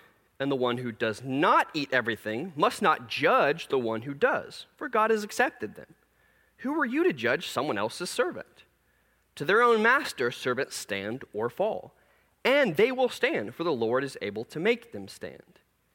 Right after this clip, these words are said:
Okay, now, the immediate question, of course, in your mind is, okay, t-, do we <laughs> judge or do we not judge? It's very clear, though, the distinction, right?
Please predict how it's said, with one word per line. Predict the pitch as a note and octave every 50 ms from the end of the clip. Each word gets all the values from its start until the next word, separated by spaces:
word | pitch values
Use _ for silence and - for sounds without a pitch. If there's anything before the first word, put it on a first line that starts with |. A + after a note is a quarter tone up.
| _ _ _ _ _ _ _ _ _ _ -
Okay, | - D#3+ F#3+
now, | A3 F#3 D#3 D3+ - - - -
the | E3+ D#3+
immediate | D#3+ F#3+ A3 A3+ G#3 G3+ -
question, | - F#3 E3 - - C#3+
of | B2+
course, | - D#3+ D3+ C3
in | D3 C3
your | B2 A#2+
mind | A#2+ A#2 A#2 A2+ A2
is, | G#2+ G2+ G2+
okay, | B2 A2+ A#2+ G#2+
t-, | G2+ - - - - - A#2+
do | A#2+
we | A#2+ B2
<laughs> | A2+ B2+
judge | D3 E3+ G3 - F3+
or | E3+
do | D#3+ D3
we | D#3
not | C#3+ C3+ B2+ A#2+ -
judge? | - F2+ - - - - - _ _ - - - - - -
It's | - F3 G3
very | C4 C4 F#3
clear, | - - B3 B3+ G3
though, | C#3+ A#2+ A#2 A#2 A#2+ C3 -
the | - C3
distinction, | A#2+ A#2+ - - F#3 D3+ - - G#2 G2
right? | G#2 A#2+ C#3+ F3+ G#3